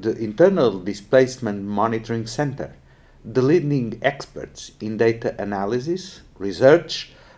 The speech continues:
and policy development on issues of, uh, internal displacement. I O M provides reliable, accurate data to I D M C through its displacement tracking metrics, the world's largest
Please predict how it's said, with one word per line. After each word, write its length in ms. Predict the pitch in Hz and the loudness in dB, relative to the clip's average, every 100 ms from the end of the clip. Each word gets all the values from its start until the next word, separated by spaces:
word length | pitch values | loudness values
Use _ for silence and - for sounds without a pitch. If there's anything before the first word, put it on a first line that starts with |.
| _ | _
and 240 | 117 113 117 | -4 -2 6
policy 340 | 170 139 - | 6 4 -4
development 640 | 110 110 110 104 - 117 113 | -2 4 4 4 -2 -6 -2
on 140 | 117 117 | -2 -2
issues 520 | 113 - 104 101 - - | -6 -6 -6 -8 -12 -2
of, 360 | 104 104 - - | -2 -4 -10 -2
uh, 200 | 101 92 - | 0 0 -4
internal 680 | 107 104 104 90 87 87 - | -8 -4 -4 -4 -8 -8 -10
displacement. 680 | 92 - - 180 - - - - - - - - - - - | -16 -12 -10 -10 -14 -20 -20 -20 -20 -20 -20 -20 -20 -20 0
I 100 | 143 | 6
O 80 | 175 | 8
M 180 | 214 214 | 8 6
provides 840 | 170 135 143 139 135 139 - - - | 4 6 6 8 6 2 -6 -10 -4
reliable, 920 | 113 110 120 127 131 147 151 190 208 - _ - | -2 0 2 4 6 4 2 -2 -4 -18 _ -8
accurate 720 | 117 117 139 139 151 147 123 | -8 -2 0 2 0 -4 -2
data 460 | 135 135 143 139 - - - - | 0 2 -2 -6 -8 -20 -20 -4
to 120 | 127 | 2
I 100 | 110 | 4
D 160 | 110 131 | 4 2
M 140 | 101 | 0
C 480 | 98 - 170 185 - - - - - | -6 -8 -6 -6 -12 -20 -20 -20 -16
through 260 | - 147 143 | -2 2 6
its 260 | 139 135 120 | 4 2 -6
displacement 800 | 131 - 123 113 117 110 104 104 | -8 -2 2 2 0 -4 -4 -6
tracking 460 | - 98 95 90 | -4 -4 -4 -8
metrics, 760 | 101 131 - 170 - - - - _ _ _ _ _ - | -4 -4 -2 -4 -4 -16 -18 -20 _ _ _ _ _ -6
the 140 | 104 | 2
world's 480 | 113 143 151 135 - | 6 8 8 4 -2
largest 600 | 98 117 147 135 - 95 | 2 8 8 8 2 -6